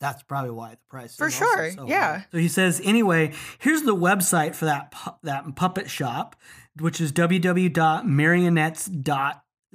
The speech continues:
Speaker 1: C Z. They used it to ha-, they used to have it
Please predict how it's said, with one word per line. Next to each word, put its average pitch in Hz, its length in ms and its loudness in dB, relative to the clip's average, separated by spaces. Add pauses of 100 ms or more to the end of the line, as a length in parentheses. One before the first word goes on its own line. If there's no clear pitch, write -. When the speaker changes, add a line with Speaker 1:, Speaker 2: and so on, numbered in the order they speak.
(400)
Speaker 1:
C 165 460 -2
Z. 135 540 -4 (560)
They 156 120 0
used 185 500 4
it 202 140 -2
to 170 120 0
ha-, 160 220 -2
they 151 160 -2
used 165 400 2
to 233 80 0
have 190 220 2
it 190 100 -4